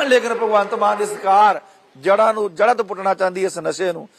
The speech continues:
ਸੋ ਮੈਂ ਤੁਹਾਨੂੰ ਬੇਨਤੀ ਕਰਨਾ ਚਾਹੁੰਦਾ ਕਿ ਅਸੀਂ ਇਰਾਦਾ ਬਣਾ ਕੇ ਚੱਲੇ ਆ। ਆਹ ਦੇਖੋ, ਸਾਡੇ ਨਾਲ ਹੈਲਥ ਮਹਿਕਮੇ ਦੀਆਂ ਕੁੜੀਆਂ ਡਾਕਟਰ ਆਈਆਂ ਨੇ, ਬੀ ਡੀ ਪੀ ਓ ਦਫ਼ਤਰ ਵਾਲੇ ਆਏ ਆ,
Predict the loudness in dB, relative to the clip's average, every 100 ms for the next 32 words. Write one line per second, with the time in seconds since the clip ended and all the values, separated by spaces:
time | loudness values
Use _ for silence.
0 | _ -2 0 2 2 2 0 2 -2 -2
1 | -2 -2 0 0 2 2 0 -2 _ _
2 | _ _ -12 -6 0 0 0 -2 -4 -6
3 | _ _ _ -2 2 4 4 2 4 2
4 | 0 -2 -4 -2 -2 -4 -8 _ _ -2
5 | 0 2 0 0 0 0 0 -2 2 2
6 | 2 0 -4 -4 -8 -8 -8 -6 -4 -2
7 | -2 -2 -4 -6 -6 -12 -12 -18 _ -20
8 | _ -16 -4 -2 0 0 2 4 2 2
9 | 0 2 4 4 4 2 0